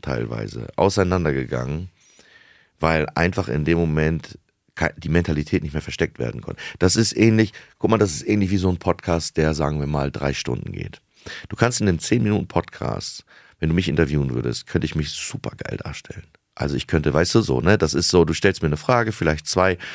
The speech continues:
und ich, ähm, äh, setz mich hier hin und, und, ne, und lass mich in dem schönsten Licht erstrahlen. In dem Moment, wo aber ein drei Stunden Podcast ist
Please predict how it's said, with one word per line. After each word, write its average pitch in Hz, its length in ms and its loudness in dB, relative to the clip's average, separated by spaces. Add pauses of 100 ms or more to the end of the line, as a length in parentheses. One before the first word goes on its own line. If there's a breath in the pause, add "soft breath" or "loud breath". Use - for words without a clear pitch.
(320 loud breath)
und 85 220 2
ich, - 260 0
ähm, 78 360 2
äh, - 160 0 (220)
setz 98 320 0
mich 82 140 0
hier 76 120 2
hin 78 180 4
und, - 280 -4
und, 69 360 -2
ne, 104 200 6
und 78 160 2
lass 80 180 2
mich 76 140 -2
in 69 100 0
dem 76 100 0
schönsten 85 380 0
Licht 71 360 -2
erstrahlen. 67 480 -4 (760 soft breath)
In 73 160 0
dem 113 120 6
Moment, 101 560 4
wo 82 300 2
aber 73 520 2 (260)
ein 73 80 -8
drei 90 240 2
Stunden - 300 -2
Podcast - 500 -6
ist - 340 -10